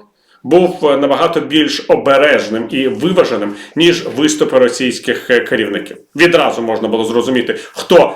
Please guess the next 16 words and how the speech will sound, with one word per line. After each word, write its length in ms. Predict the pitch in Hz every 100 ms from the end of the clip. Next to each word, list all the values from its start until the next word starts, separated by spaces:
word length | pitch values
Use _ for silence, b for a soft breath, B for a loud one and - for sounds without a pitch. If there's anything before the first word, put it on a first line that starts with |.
| -
намагається 760 | 156 147 143 147 127 123 -
принаймні 720 | - 160 156 147 151 139 123 117
проводити 420 | 131 139 135 131
реальну 420 | 139 135 131 135
політичну 600 | 151 139 - 127 - 127
діяльність, 540 | 113 156 220 160 - - B
а 100 | 160
хто 260 | - - 185
з'їхав 580 | 131 143 147 143 120 123
з 340 | 117 135 135
катушок 640 | 135 143 196 190 160 - 151
і 100 | 135
може 260 | 156 143
розповісти 540 | 131 - 131 147 - 127
своїм 560 | 117 127 131 127 127
слухачам 600 | 123 127 143 151 151 147